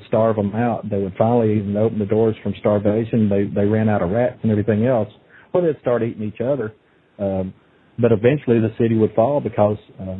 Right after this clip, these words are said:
they didn't have any way to sustain themselves. And, uh, get ready, guys. Uh, if for nothing else, uh, you know, a storm, if you think a storm's coming, just go ahead and prepare for a storm. If a storm doesn't come, so you got some extra food,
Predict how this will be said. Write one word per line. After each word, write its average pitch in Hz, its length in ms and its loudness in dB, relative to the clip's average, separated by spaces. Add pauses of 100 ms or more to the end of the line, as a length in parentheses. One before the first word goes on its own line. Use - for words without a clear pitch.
(120)
they 107 120 4
didn't 107 180 0
have 104 180 0
any 107 120 4
way 104 140 4
to 92 120 -8 (120)
sustain 127 340 -2
themselves. 82 560 -4 (380)
And, 98 180 4
uh, 90 180 0 (520)
get 127 160 2
ready, 135 240 2
guys. 107 400 0 (100)
Uh, 98 260 -2
if 107 220 0
for 113 140 2
nothing 123 400 0
else, 123 260 0 (680)
uh, 90 120 -12 (160)
you 110 140 0
know, 113 180 4
a 107 120 -2
storm, 120 320 2
if 110 140 -2
you 107 80 0
think 117 160 2
a 107 120 -2
storm's 117 340 2
coming, 117 240 2
just 107 160 -4
go 123 100 0
ahead 117 140 2
and 110 80 -2
prepare 107 480 -4
for 107 140 0
a - 40 -8
storm. 120 300 0
If 123 120 -6
a - 40 -20
storm 175 260 2
doesn't 165 240 2
come, 165 280 0 (500)
so 180 80 0
you 170 80 4
got 127 200 2
some 117 100 2
extra 104 320 0
food, 98 260 2